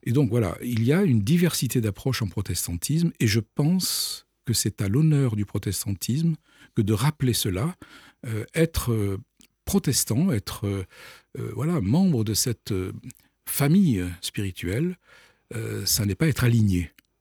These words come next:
Ça n'est pas être aligné. Ça, c'est, c'est, c'est être libre et responsable, et puis solidaire.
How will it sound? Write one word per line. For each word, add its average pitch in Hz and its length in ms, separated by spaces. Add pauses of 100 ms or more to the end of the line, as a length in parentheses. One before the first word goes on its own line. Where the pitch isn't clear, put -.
Ça 107 120
n'est 101 100
pas 143 140
être 120 240
aligné. 92 560 (380)
Ça, - 260
c'est, 87 320
c'est, 87 240
c'est - 160
être 98 240
libre 95 400 (440)
et 120 80
responsable, 104 760 (1300)
et 113 80
puis - 160
solidaire. 92 640